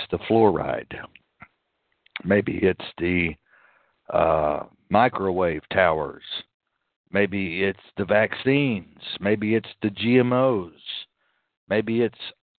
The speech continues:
any and all other mind control programs and projects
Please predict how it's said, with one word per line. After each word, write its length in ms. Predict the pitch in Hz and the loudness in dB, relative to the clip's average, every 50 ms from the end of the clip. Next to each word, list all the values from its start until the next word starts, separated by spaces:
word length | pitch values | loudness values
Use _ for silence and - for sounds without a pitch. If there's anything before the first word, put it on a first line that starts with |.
| _ - | _ -4
any 380 | 120 139 139 147 143 135 131 127 | 0 0 2 2 2 2 2 2
and 180 | 117 113 117 | 2 2 2
all 440 | 120 127 135 135 135 131 127 117 101 | 2 2 4 4 4 2 2 0 -2
other 580 | - 123 131 131 135 127 117 110 107 98 90 87 | -2 -2 -2 0 -2 -2 -2 -4 -6 -8 -10 -10
mind 500 | 85 92 104 110 117 120 123 120 104 - | -8 -4 -2 0 0 0 -2 -4 -6 -8
control 600 | - 98 92 - - 101 101 101 98 92 87 82 - | -10 -10 -10 -8 -6 -2 -2 0 0 -2 -4 -6 -6
programs 540 | - 107 101 95 95 95 95 92 92 87 - - | -4 -4 -4 -2 -2 -4 -2 -2 -4 -6 -8 -14
and 120 | 80 85 - | -20 _ -4
projects 520 | 98 95 92 90 80 85 90 85 80 - | -2 -2 0 -2 -2 -4 -4 -4 -6 -8